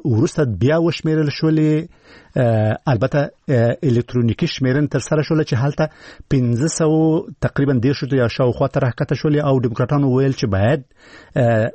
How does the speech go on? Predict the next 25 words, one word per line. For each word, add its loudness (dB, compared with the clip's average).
م، 2
په 0
لاس 0
دا 2
رایې 2
وشمېرل 0
شي. -2
ولې؟ 2
اه، 2
د 0
فدرالي 0
محکمې، 0
اه، 2
دې 0
ته -4
اجازه 0
ورنه 0
کړه -2
او 2
ویې 2
ویلې 2
چې، -4
اه، 2
م، 0
هغه، 0